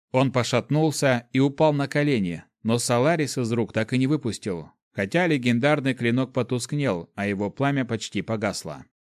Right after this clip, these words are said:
Я стоял над поверженным противником, тяжело дыша. «Этот бой окончен. Я победил!»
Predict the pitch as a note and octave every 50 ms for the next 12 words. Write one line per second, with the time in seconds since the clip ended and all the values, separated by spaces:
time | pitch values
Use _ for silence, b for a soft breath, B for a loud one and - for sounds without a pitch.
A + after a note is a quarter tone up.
0 | _ _ _ _ _ _ _ _ _ - G#2 A#2 B2 B2+ - - B2 C3 C#3 C#3
1 | C#3 C#3 - - B2+ A#2+ B2 C#3 C#3 B2 B2 A#2 C3 A2+ A2+ A2 G#2 - - D3+
2 | D3+ C#3 C3 C#3 B2 - B2+ B2 A#2+ A#2+ - B2 G#2+ A2 A#2 A2+ A2 G#2+ F#2+ A2+
3 | G#2+ - - G2 D#2+ D2 C2 - _ _ _ _ _ _ _ _ _ _ _ _
4 | _ _ _ - B2 C3 - B2 B2 A#2 A2+ B2 B2 B2+ B2 - D3+ C3+ A#2 -
5 | - F#2 D#2+ C#2 - _ _ _ _ _ _ _ _ - G2 A2+ C3 C#3 C3 C3+
6 | C3 D3 D3+ C#3+ C#3+ A#2+ F#2+ D#2+ -